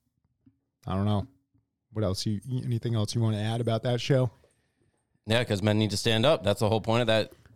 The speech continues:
Speaker 2: you know, that format right there
Speaker 1: Well,
Speaker 2: is
Speaker 1: it's, that, that's not just that format. That's the whole premise about the show. It's, uh, you know, men need to start speaking up about, uh, these issues. And it's not us telling you how to be a man.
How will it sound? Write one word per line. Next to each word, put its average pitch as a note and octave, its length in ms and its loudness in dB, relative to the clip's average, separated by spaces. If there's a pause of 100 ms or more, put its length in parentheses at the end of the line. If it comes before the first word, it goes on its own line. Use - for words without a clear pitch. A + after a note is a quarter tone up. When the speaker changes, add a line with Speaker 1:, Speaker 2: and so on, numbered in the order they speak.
Speaker 2:
you A#2+ 120 0
know, A2 100 2
that G#2+ 300 0
format A2 420 2
right G2+ 180 0
there E3 140 4
Speaker 1:
Well, G#3+ 160 4
Speaker 2:
is D3+ 160 0
Speaker 1:
it's, G#3 200 4
that, F#3+ 260 2
that's F3+ 240 2
not G3 180 4
just C#3+ 220 2
that D#3+ 260 4
format. C#3 480 2
That's C#3+ 200 -2
the D3 100 4
whole D3 180 6
premise D3 380 0
about C3 240 2
the G#2+ 80 -4
show. C#3+ 420 4
It's, G#2+ 180 -2
uh, A2 360 2 (180)
you C3 80 -2
know, A2 320 -2 (300)
men C3+ 240 0
need C3 120 0
to A#2 80 0
start A#2 300 2
speaking B2 400 -2
up B2 220 -2
about, G#2+ 300 0
uh, G2+ 300 -2
these A2+ 200 -4
issues. G#2+ 520 -4 (380)
And A2 100 -4
it's G#2 200 -4
not B2 180 0
us A#2 160 0
telling A#2 340 -2
you G#2+ 120 0
how A#2+ 140 0
to A2 60 -4
be A#2 220 -4
a A2 60 -2
man. G#2 340 -4